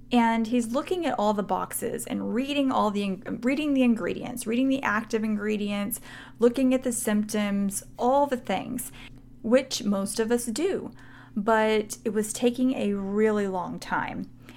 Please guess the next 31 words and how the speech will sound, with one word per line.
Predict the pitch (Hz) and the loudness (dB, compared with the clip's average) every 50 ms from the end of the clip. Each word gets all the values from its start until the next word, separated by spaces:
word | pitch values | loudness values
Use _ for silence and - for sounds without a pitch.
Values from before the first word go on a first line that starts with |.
| - - - - - | -18 -18 -20 -6 0
I | - 208 | 2 4
remember | 214 214 214 220 214 208 214 208 208 208 202 196 - | 4 4 4 4 4 4 4 4 4 4 4 2 2
it | - - - | 0 -2 -2
passing | - - 190 175 185 - - 208 190 190 185 | -4 -4 -4 -4 -2 -2 -4 -2 -4 -4 -4
thirty | - - - 226 233 247 254 240 220 | -6 -6 -2 0 2 2 2 2 0
minutes | 190 - - - - - - - - - - - - - - - - - | 0 -2 -4 -6 -8 -8 -10 -8 -6 -6 -6 -6 -8 -12 -18 -16 -8 -4
and | 208 208 202 | -2 0 0
then | 202 196 196 196 196 | 0 0 0 -2 -2
forty-five | 196 - - 208 208 208 214 214 214 - - 220 220 240 254 269 269 240 233 | -4 -4 -4 -2 0 0 0 0 -2 -2 -2 0 2 4 4 4 4 2 2
minutes. | 196 175 143 - - - - - - - - - - - - - - - - | 0 0 -2 -4 -6 -6 -6 -6 -6 -6 -8 -12 -18 -18 -20 -20 -20 -10 -8
You | 196 180 | -4 0
guys, | 202 208 226 233 214 196 - - - - | 2 4 4 4 4 2 0 -2 -4 -2
I'm | - 202 | 0 0
not | 190 185 - - | 0 0 -2 -4
kidding. | - - 285 330 320 220 175 - - - - - - - - - - - - - - - - | -2 0 2 2 2 2 0 -2 -8 -12 -18 -20 -20 -20 -20 -20 -20 -20 -20 -20 -20 -18 -16
He | - - 226 220 233 | -6 -2 0 2 2
sat | 233 - - 240 214 - 226 | 2 4 4 4 4 2 0
down | - 202 196 240 262 247 214 190 185 - - | -2 0 4 4 4 4 4 2 -2 0 4
in | 240 254 294 311 | 4 6 6 6
the | 294 - - | 4 2 2
aisle | - - 220 262 254 208 156 - 175 170 - | 2 2 4 6 6 4 4 2 0 -2 -2
with, | 196 196 - | -4 0 0
like, | 202 190 196 | 0 0 0
this | - 202 190 - | -2 -4 -4 -4
cold | - - - - - 294 311 330 339 349 349 - | -6 -10 -12 -4 -2 2 2 4 2 2 2 0
medicine, | 190 175 - - 185 - - - - 78 - 208 233 - - - - - - - - | 0 0 2 0 -2 -2 -4 -4 -2 0 0 0 -2 -4 -6 -10 -12 -12 -12 0 4
like, | 220 214 214 214 - | 6 6 6 6 6
all | - 233 240 | 4 4 6
these | 262 294 262 226 202 | 4 2 0 2 4
different | - 240 240 - 254 233 196 | 4 4 6 4 4 4 4
medications | 202 214 220 226 220 - - - 262 311 - - - 175 156 165 190 190 180 - | 4 2 2 2 -2 -4 -4 -4 -2 -2 -2 -2 -2 -2 -2 -2 -4 -4 -4 -6